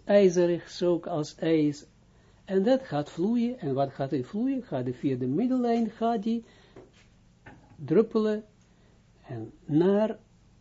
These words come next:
de lagere werelden, naar die legerscharen, et cetera,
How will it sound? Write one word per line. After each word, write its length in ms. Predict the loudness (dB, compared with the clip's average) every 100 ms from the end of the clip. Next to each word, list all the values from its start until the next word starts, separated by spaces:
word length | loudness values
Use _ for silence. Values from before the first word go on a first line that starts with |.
| _
de 180 | -4 -2
lagere 560 | 0 -2 -6 -8 -6 -6
werelden, 640 | -6 -6 -10 -14 -18 -20 _ _ _
naar 380 | -6 -2 -4 -4
die 300 | -4 -4 -8 _ _
legerscharen, 1200 | 0 2 2 0 -6 -10 -10 -10 -8 -8 -8
et 160 | -10 -10
cetera, 400 | -10 -10 -12 -18